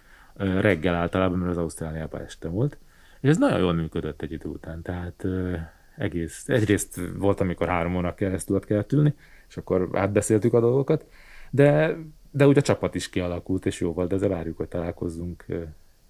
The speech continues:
élőbe. Öm, tehát ezek jól működtek, így ki voltak osztva a feladatok, mi a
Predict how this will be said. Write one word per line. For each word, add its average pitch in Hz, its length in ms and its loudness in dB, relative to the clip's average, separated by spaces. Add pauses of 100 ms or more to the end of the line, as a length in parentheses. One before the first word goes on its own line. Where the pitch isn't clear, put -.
élőbe. 95 680 0 (1300)
Öm, 107 440 0 (340)
tehát 117 260 2
ezek 135 500 2
jól 107 360 -4
működtek, 80 800 -2
így 127 180 2 (100)
ki - 220 0
voltak 85 520 -2
osztva 82 300 -4
a 80 60 -4
feladatok, 82 560 -4
mi 90 140 -4
a 78 260 -12